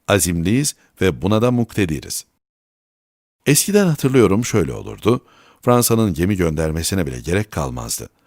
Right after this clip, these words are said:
A B'den yapılan açıklamalar, Brüksel'den gelen uyarılar Türkiye'nin geri adım atması için yeterliydi. Şimdi öyle mi? Karşısında kim olursa olsun fark etmiyor.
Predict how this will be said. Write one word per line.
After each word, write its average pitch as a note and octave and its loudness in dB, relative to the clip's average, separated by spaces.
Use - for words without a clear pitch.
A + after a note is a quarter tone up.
A B2+ 6
B'den C#3 4
yapılan A2+ 2
açıklamalar, F#2+ -4
Brüksel'den A2+ 2
gelen F#2 0
uyarılar D#2+ -2
Türkiye'nin A2 -2
geri G2+ 0
adım F#2 0
atması F#2 -2
için A2+ -2
yeterliydi. G2+ -2
Şimdi B2 2
öyle C3 4
mi? - -6
Karşısında C#3+ 2
kim F#3+ -2
olursa G#2 2
olsun C#2+ -2
fark F#2+ -2
etmiyor. - -8